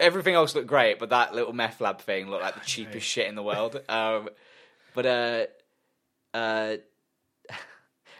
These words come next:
Speaker 1: but yeah. Um, what about, like, if, um, I, I imagine this would make anybody turn their head, but if, especially if you didn't know it was coming. But let's say, like, in episode three, Leonardo DiCaprio does a fucking cameo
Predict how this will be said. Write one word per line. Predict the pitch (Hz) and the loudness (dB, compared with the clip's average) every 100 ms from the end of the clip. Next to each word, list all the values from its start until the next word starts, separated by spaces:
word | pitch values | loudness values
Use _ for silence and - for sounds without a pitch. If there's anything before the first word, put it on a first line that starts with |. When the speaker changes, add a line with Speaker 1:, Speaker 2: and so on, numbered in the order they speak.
| _ | _
Speaker 1:
but | 139 | 0
yeah. | 127 107 98 _ _ _ | 2 2 -2 _ _ _
Um, | 117 120 117 | 0 0 4
what | 196 | 6
about, | 196 190 | 8 8
like, | 175 160 147 - | 6 2 -2 -6
if, | 143 | -2
um, | 143 131 127 123 120 113 _ _ _ _ - _ _ | 0 0 -2 -4 -8 -12 _ _ _ _ -20 _ _
I, | 120 - 104 - | -2 -2 -2 2
I | |
imagine | 131 123 160 170 131 | 2 4 4 4 2
this | 113 - | -4 -6
would | |
make | 110 104 | -4 -4
anybody | 110 104 95 | -4 -4 -6
turn | 90 98 90 | -8 -10 -10
their | 87 | -12
head, | 82 82 - _ _ _ _ | -12 -12 -14 _ _ _ _
but | - | -2
if, | 104 - | -2 -2
especially | 123 - 147 104 | -2 0 0 -2
if | 110 | -12
you | - | -10
didn't | 117 107 | -8 -6
know | 101 | -4
it | 98 | -4
was | 90 | -6
coming. | - 101 78 58 53 _ _ _ | -14 -14 -12 -16 -20 _ _ _
But | 127 | 2
let's | 135 - | 2 4
say, | 120 | 2
like, | 113 110 | 2 -2
in | 110 | -4
episode | 107 - 104 | -10 -8 -10
three, | - 101 92 | -8 -6 -4
Leonardo | 92 98 95 95 | -4 -6 -6 -6
DiCaprio | 92 98 - 87 82 | -8 -10 -12 -14 -16
does | 80 82 | -16 -16
a | 120 | -18
fucking | - - 170 | -18 -20 -20
cameo | 160 156 151 147 | -18 -18 -18 -18